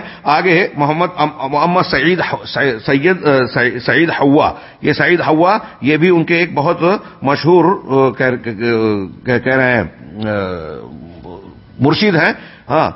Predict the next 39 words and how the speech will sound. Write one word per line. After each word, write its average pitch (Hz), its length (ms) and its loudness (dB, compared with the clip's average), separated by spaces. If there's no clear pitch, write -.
وہ 151 100 0
کہتے 170 280 0
ہیں 196 200 2
اخوان 170 240 0
المسلمین 180 500 0
کی 196 140 -6
جماعت 151 460 0
کے 170 80 4
اندر 151 240 2
مفر-، 143 460 0
مفکر 139 560 0
کی 170 180 2
حیثیت 135 320 0
رکھتے 117 260 -4
ہیں، - 120 -12
ان 120 140 -2
کو 151 180 2
دانشور 131 460 0
اور 123 80 2
مفکر 117 460 -2
کی 131 160 -2
حیثیت 113 300 0
مانی 107 240 0
جاتی 104 260 0
ہے 98 60 0
ان 95 60 -2
کی۔ 147 200 2
ہاں، 139 160 0
اپنی 214 500 2
کتاب 165 640 0
تربیت 175 520 0
الروحیہ 165 640 0
کے 170 100 0
اندر 143 260 2
وہ 151 120 2
لکھتے 131 360 0
ہیں، 131 220 0
ہاں، 147 200 2
کہ، 185 260 2